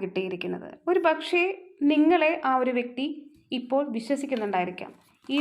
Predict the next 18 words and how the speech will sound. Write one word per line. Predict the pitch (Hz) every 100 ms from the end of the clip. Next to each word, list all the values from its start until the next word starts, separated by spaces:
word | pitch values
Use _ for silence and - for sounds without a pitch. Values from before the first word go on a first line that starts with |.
| 294
ഒരു | 277 269
റിലേഷൻഷിപ്പിനെ | 240 269 269 277 277 247
വിശ്വസിക്കുന്നുണ്ടായിരിക്കാം. | 240 226 233 233 208 208 202 196 262 - - _ _ _ _ 381
ഒരു | 415
പക്ഷേ | 330 302 - 320 381 - - - -
ട്രസ്റ്റ് | 320 320 359
ഇഷ്യൂസ് | 349 330 320 320
ഉള്ള | 269 285 311 339 240
ഒരു | 240 233
റിലേഷൻഷിപ്പ് | 220 233 226 214 214
ആയിരിക്കാം | 196 190 185 208
നേരത്തെ. | 233 240 240 196 - - - - _ 240
നിങ്ങളുടെ | 240 247
ലൈഫിൽ | 233 220 240 269
ട്രസ്റ്റ് | 233 214 247
ഇഷ്യൂസ് | 240 233
ഒക്കെ | 226 220
ഉണ്ടായിട്ടുണ്ടെന്നുണ്ടെങ്കിൽ | 214 214 220 220 220 220 226